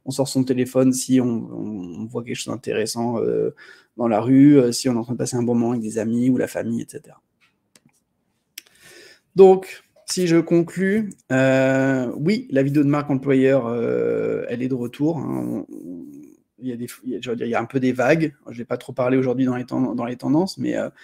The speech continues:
si vous regardez, euh, aujourd'hui la télévision, il y a des campagnes de pub, euh,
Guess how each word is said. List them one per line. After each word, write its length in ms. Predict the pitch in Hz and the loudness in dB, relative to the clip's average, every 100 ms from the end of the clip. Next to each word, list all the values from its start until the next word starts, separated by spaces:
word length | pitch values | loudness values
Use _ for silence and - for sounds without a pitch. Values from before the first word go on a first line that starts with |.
| - - - | -20 -20 -10
si 140 | - | -2
vous 120 | 135 | 2
regardez, 440 | 143 139 139 135 143 | 4 4 4 4 4
euh, 120 | 131 | 4
aujourd'hui 260 | 131 127 | 2 2
la 60 | 131 | 0
télévision, 680 | 127 127 120 123 139 139 139 | 0 -4 -2 0 2 2 2
il 40 | |
y 40 | |
a 40 | 117 | 0
des 120 | 113 | -2
campagnes 560 | - 131 135 135 135 127 | -4 -4 0 2 2 0
de 100 | 127 | -4
pub, 320 | 127 143 127 | -2 -2 0
euh, 220 | 117 117 | 0 -2